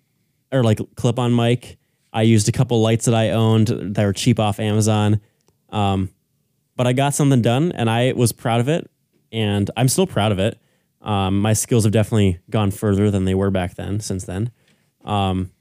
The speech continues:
but that was, like, my big first thing, which eventually led into this other stuff I'm doing. But I did that all summer, the Twin Cities Property Finder stuff. And then in the fall,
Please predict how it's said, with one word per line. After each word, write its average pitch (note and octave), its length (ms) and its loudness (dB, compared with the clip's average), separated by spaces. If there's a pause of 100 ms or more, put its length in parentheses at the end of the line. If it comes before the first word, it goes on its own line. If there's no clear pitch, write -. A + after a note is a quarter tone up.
(640)
but G#2 260 -4
that A2+ 80 2
was, B2+ 100 0
like, C#3 120 -2
my A2+ 100 2
big G2 200 -2
first G#2+ 320 -2
thing, D#3+ 240 0
which A2+ 240 -2
eventually A2 460 0
led G#2 340 0 (300)
into G#2+ 200 -4
this F#2+ 80 -2
other G#2 200 0
stuff G2 200 -4
I'm F#2 140 -2
doing. F2+ 320 -4 (140)
But G2+ 220 -2 (680)
I G#2+ 160 0
did B2 160 2
that D#3 160 2
all D#3+ 120 2
summer, D3 400 0
the A#2+ 160 0
Twin B2+ 220 0
Cities C3+ 220 0
Property A2 280 -2
Finder G#2 300 -2
stuff. A2 400 -4 (160)
And A#2 200 4
then A2+ 420 2 (560)
in A2 560 4 (280)
the A2 260 2
fall, C3 680 -2